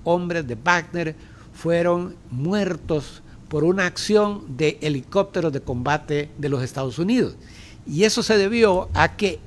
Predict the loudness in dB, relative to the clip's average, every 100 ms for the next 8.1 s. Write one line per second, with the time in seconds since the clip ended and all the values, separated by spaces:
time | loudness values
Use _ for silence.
0 | -2 -2 -2 -4 -4 -2 4 4 6 4
1 | 0 -8 -20 -20 -8 -2 -2 0 -2 0
2 | 2 2 2 -2 -2 -2 -16 -20 -8 0
3 | 2 2 4 4 4 2 -2 2 4 6
4 | 4 2 -4 -6 -2 2 2 4 2 0
5 | -2 -2 0 0 -2 0 0 0 0 2
6 | 0 -2 -20 -20 -20 -20 -20 -20 -20 -20
7 | -10 -6 2 4 4 2 2 2 2 0